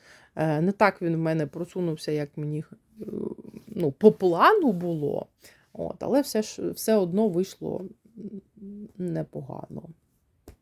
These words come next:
О. От таким був мій останній рукодільний тиждень цього літа.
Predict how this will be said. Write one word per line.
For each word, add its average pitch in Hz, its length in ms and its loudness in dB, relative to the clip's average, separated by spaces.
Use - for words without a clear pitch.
О. - 120 -12
От 339 160 -2
таким 339 400 8
був 233 320 2
мій 233 240 8
останній 214 500 2
рукодільний 202 640 0
тиждень 175 420 -4
цього 170 320 -6
літа. 156 600 -2